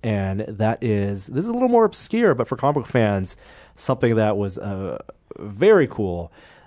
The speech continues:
It's not happening, but Neil Gaiman said that he had pitched to Marvel, Marvel T V, the idea of doing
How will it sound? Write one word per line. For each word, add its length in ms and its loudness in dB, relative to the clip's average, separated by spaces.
It's 240 0
not 200 4
happening, 640 -2
but 120 0
Neil 180 2
Gaiman 300 2
said 240 0
that 260 -4
he 220 -12
had 280 -6
pitched 480 -2
to 100 -4
Marvel, 400 0
Marvel 260 -2
T 240 -4
V, 260 -2
the 60 -6
idea 420 -2
of 120 -8
doing 400 -2